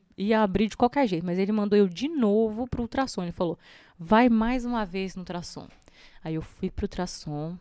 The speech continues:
aí a médica lá olhou, nada. Aí eu levantei. Quando eu levantei, ela falou pra mim assim, é,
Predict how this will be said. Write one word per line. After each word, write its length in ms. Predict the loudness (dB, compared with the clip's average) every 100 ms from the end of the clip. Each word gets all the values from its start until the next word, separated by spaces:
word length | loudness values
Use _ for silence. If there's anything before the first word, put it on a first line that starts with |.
| _
aí 240 | -12 -10 -8
a 80 | -8
médica 520 | -6 -6 -8 -10 -8
lá 120 | -6
olhou, 480 | -4 -4 -4 -4 -6 -8 -10 -10 _ _ -20 -20 _ -12
nada. 520 | -8 -6 -6 -8 -10
Aí 120 | -10 -10
eu 80 |
levantei. 600 | -8 -8 -8 -10 -8 -10 -10 -20 -8
Quando 240 | -2 0
eu 60 | 0
levantei, 460 | 0 0 -2 -2 -4
ela 160 | -4
falou 220 | -6 -6
pra 100 | -4
mim 100 | -4
assim, 340 | -4 -6 -10 -10
é, 240 | -12 -12